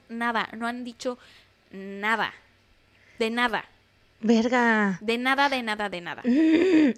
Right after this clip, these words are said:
Speaker 2: es que igual y si, si dicen algo, ya ves que luego, bueno, no, pero es que ¿por qué nada, nada, nada, güey? O sea, igual hay algunos datos a lo mejor de evidencias que incriminen a alguien,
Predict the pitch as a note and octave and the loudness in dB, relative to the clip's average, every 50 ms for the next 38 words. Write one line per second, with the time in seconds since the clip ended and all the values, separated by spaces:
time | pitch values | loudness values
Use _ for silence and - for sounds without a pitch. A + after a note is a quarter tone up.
0 | - - B3 A#3+ - - E4 D4+ C4+ C#4+ C#4 C#4+ D#4 - - C#4+ A3 - - - | 2 2 2 4 4 4 2 4 6 6 6 6 4 2 2 0 -4 -4 -6 -4
1 | B3 G#3+ A#3+ A#3+ - C#4+ C4+ C4 B3 B3 C4 B3+ C#4 C#4 C4 C4+ A#3+ A#3+ A#3 - | -2 -2 -2 -2 -2 -2 0 2 2 2 2 2 0 2 4 4 4 4 2 2
2 | C4 A#3 A3+ A3+ G#3 A3+ A3+ G#3 F#3 F3+ - _ _ _ - G#3+ A#3 C#4 - D4 | 0 2 2 2 4 4 2 2 2 0 -4 _ _ _ -8 -2 0 0 2 2
3 | C#4 C#4 C#4+ D4+ F4 G4 - - A#3+ A#3 A#3+ A#3 - - - - B3+ A3+ - - | 0 2 4 6 6 6 6 6 6 6 6 4 2 -2 -2 0 -2 -4 -2 -2
4 | C4 C#4+ D4 D4 C#4+ C#4+ D#4 D#4+ D#4+ D#4 D#4 D#4+ D#4 D#4 D4+ D4 D#4 E4 D#4+ D4 | -4 -2 -2 0 0 0 0 0 -2 -2 -2 -4 -4 -4 -4 -4 -4 -4 -4 -2
5 | B3+ G#3+ G3 G3+ G3 G3 - - - - - - - - B3 A#3+ A#3+ C4 C#4 D4+ | 0 0 2 2 0 0 -2 -6 -14 -16 -16 -6 2 6 8 8 10 8 8 8
6 | D#4 D#4 D4 D4 D4 D4+ D4 A3+ G#3+ B3 A#3+ - C4 B3+ C4+ A3 G#3 G3 G3 F#3+ | 6 6 4 2 0 0 -2 0 2 2 2 2 0 0 0 0 0 0 -2 -4
7 | - - A3 A3 A3 A#3+ A3+ A3 G3+ F#3+ G3 G3+ G#3 A#3 B3 A3+ - - C4 B3+ | -2 -2 -2 0 2 0 0 0 0 0 0 0 2 0 -2 -4 -6 -4 0 0
8 | B3 B3+ D4+ F4 - - - A#3 G#3 G3+ G3 F#3+ - G3+ G3 F#3+ G3 G#3 G#3+ A3+ | 2 2 0 -2 -4 -6 -2 0 0 0 0 0 0 0 0 2 0 0 2 2
9 | A#3 A3+ G#3+ G#3+ A3 A3 A3+ A#3 A3 G#3 G#3+ G#3 G3 G3 C#4 F4+ | 2 4 4 4 4 4 2 2 0 0 0 0 0 -2 -4 -6